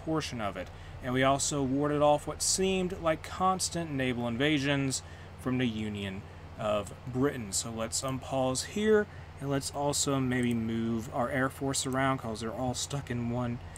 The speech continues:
giant air base. So we have some fighters here, move them out of their base, and there we go. Move these fighters to another base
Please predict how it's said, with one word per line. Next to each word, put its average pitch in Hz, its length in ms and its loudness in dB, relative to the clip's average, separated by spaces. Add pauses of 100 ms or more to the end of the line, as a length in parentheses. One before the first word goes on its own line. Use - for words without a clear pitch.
(240)
giant 120 560 0 (300)
air 127 180 2
base. 156 380 2
So 135 140 -2
we 117 60 -4
have 120 180 -2
some 113 180 -4
fighters 110 600 -2
here, 175 520 4 (520)
move 117 220 -2
them 113 120 0
out 113 140 6
of 110 60 0
their 107 120 -2 (160)
base, 139 560 2 (380)
and 107 340 0
there 107 160 -2
we 101 80 -4
go. 147 380 6
Move 120 160 0
these 110 180 -2
fighters 110 460 -2
to - 100 -4
another 120 240 -2
base 120 540 0